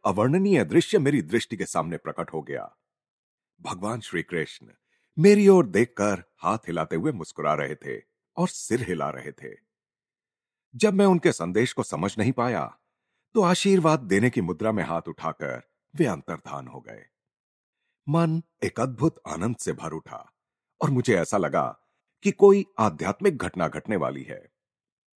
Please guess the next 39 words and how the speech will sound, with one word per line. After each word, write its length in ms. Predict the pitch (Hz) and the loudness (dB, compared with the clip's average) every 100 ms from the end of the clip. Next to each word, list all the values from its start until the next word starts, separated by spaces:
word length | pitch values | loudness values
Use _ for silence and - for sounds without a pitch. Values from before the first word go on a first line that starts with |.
| _ _ _ _ _ - | _ _ _ _ _ 0
पश्चिम 380 | 180 - 196 170 | 0 4 2 6
की 120 | 147 | 6
ओर 200 | 135 139 | 6 6
मेरी 280 | 127 104 90 | 2 2 2
यात्रा 260 | 85 113 | 2 -2
कुछ 260 | - - 135 | -2 -2 -4
समय 260 | - 78 80 | -4 -4 -4
के 100 | 80 | -2
लिए 180 | 120 | -2
रद्द 280 | 123 80 69 | -4 -6 -6
हो 120 | 71 | -8
गई 140 | 76 71 | -6 -10
थी। 320 | - - _ _ _ _ _ _ _ _ _ _ _ | -12 -20 _ _ _ _ _ _ _ _ _ _ _
कोलकाता 520 | 160 165 156 151 151 | 4 6 4 0 0
और 280 | 143 - 98 | -2 -2 -2
पुरी 280 | - 147 156 | 0 4 4
वापस 340 | 87 85 123 | 4 0 0
जाने 200 | 117 110 | 0 0
के 120 | 131 131 | -2 -2
पहले 460 | 117 135 87 62 _ _ _ 147 | -2 -2 -2 -4 _ _ _ 4
मुंबई 360 | 185 180 202 | 4 6 4
में 120 | 190 | 4
मेरे 340 | 139 147 156 - | 4 2 2 0
कई 200 | 180 190 | 0 0
व्याख्यानों 600 | 160 95 80 - 107 151 | 0 -2 -4 -6 -4 -2
का 120 | 139 80 | -2 -2
आयोजन 380 | 87 90 78 | -2 -4 -6
किया 240 | 69 87 82 | -6 -4 -4
गया 220 | 71 65 | -4 -10
था। 360 | - 53 - _ _ _ _ _ _ _ _ _ _ _ _ 127 | -12 -20 -20 _ _ _ _ _ _ _ _ _ _ _ _ -2
भगवान 420 | 147 143 175 180 | 0 4 4 2
श्री 260 | - 107 | 0 -4
कृष्ण 320 | - 123 - 123 | 0 -2 -2 -4
के 120 | 90 | -2
दर्शन 360 | 85 - 107 | -4 -4 -8
के 260 | 87 78 92 | -6 -4 -4
एक 100 | - | -6
सप्ताह 380 | - - 82 71 | -12 -10 -12 -8
बाद, 340 | 76 58 57 | -8 -10 -14